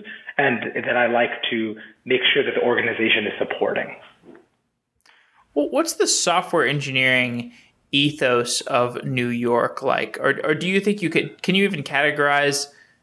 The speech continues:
Speaker 2: uh, cities by their, the way that software engineering takes
Speaker 1: I,
Speaker 2: place in those cities?
Speaker 1: I do think that you can, and I do think that I will attempt to right now. So,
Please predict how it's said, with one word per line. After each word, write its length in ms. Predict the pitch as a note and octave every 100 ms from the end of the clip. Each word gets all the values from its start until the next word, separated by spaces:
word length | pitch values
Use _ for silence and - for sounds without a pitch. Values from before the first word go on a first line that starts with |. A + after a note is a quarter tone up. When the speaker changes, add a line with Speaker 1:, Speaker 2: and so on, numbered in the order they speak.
| _
Speaker 2:
uh, 200 | - A#2+ A#2
cities 560 | - D3+ C#3+ C#3 C3+
by 260 | - B2+ B2
their, 420 | B2 A#2+ A#2+ - -
the 100 | B2
way 320 | B2 B2 B2
that 180 | B2 -
software 380 | C3 B2+ B2+
engineering 440 | B2+ B2+ C3 B2+ B2
takes 280 | - C3+ C3
Speaker 1:
I, 40 |
Speaker 2:
place 360 | - B2+ C3 C#3+
in 120 | B2+
those 200 | B2+ B2
cities? 480 | C3+ C3+ C3+ - - _ -
Speaker 1:
I 180 | C3+ C3+ -
do 360 | D3+ F3 D#3+ -
think 240 | C#3+ C#3+ -
that 180 | C3+
you 160 | B2 B2+
can, 420 | - B2 A#2+ B2+
and 180 | C3 B2
I 440 | A#2 A2+ A2+ A2 G#2+ G#2+
do 180 | A2+ B2 A#2+
think 220 | B2+ B2 -
that 100 | A#2+
I 240 | A2+ A2 A2+
will 180 | A2
attempt 340 | A2 - A#2 - -
to 120 | A#2
right 240 | A2 G#2+ A#2+
now. 320 | D3+ - - - - -
So, 440 | F3+ D3 - -